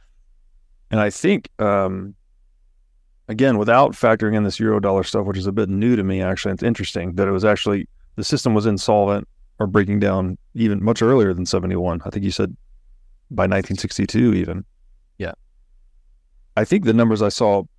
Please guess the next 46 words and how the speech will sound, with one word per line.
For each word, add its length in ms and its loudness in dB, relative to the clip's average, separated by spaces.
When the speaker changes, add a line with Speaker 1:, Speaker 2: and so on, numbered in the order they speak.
Speaker 1:
prior 320 4
to 60 2
that, 160 0
which 160 -8
did 200 -4
not 280 0
include 440 -2
euro 220 0
dollar, 340 0
was 300 -6
in 100 -2
nineteen 280 2
seventy-one, 380 0
the 60 2
U 60 4
S 100 0
dollar 200 2
was 160 -4
effectively 460 0
running 260 0
a 40 -6
sixteen 460 -6
percent 300 -6
fractional 420 -2
reserve 340 -2
at 60 -4
that 160 -4
time. 380 -6
So 120 -8
there 120 -2
were 60 -2
six 340 -6
times 680 -4
Speaker 2:
Mm-hmm. 340 -2
Speaker 1:
dollar 300 4
liabilities 480 2
outstanding 680 -2
with 300 -2
just 320 0
the 100 -4
Fed 540 2
than 180 2
they 120 0
had 260 0
gold 220 0
reserves 600 -2